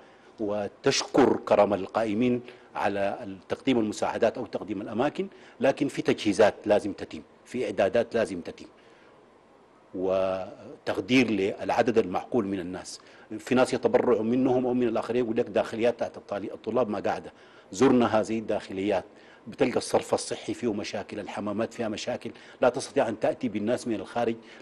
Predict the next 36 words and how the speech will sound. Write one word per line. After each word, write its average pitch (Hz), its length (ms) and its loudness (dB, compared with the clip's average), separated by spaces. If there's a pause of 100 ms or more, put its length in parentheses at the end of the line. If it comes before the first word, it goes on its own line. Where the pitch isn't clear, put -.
ليقيموا 113 380 2
في 104 140 -2
وضع 110 200 2
مثل 92 240 -8
هذا. 85 260 -8 (300)
ففي 147 200 -6
استعدادات 139 560 2
كثيرة 143 200 0
قاعد 123 200 2
تجري، 143 340 0
وفي 135 220 0
ميزانية 113 420 0
تم 120 260 0
رصدها، 139 460 0 (440)
والعمل 110 920 2
يجري، 113 340 2 (300)
وإن 101 180 -6
شاء 127 180 4
الله 120 160 4
في 113 140 -6
فترة - 240 -6
قريبة 107 340 -4
جدًا، 135 340 -2 (400)
آه، 95 260 -4
كما 95 200 -6
ذكرت 123 300 -2
يتم 123 320 -2
مراجعة، 120 500 4 (420)
آه، 95 40 -14
آه، 92 540 -10 (140)
مسائل 107 440 -4
ال-، 92 200 -8
ال-، 92 420 -14
القوائم 113 580 4
دي، 117 160 0 (480)
و-، 95 360 -4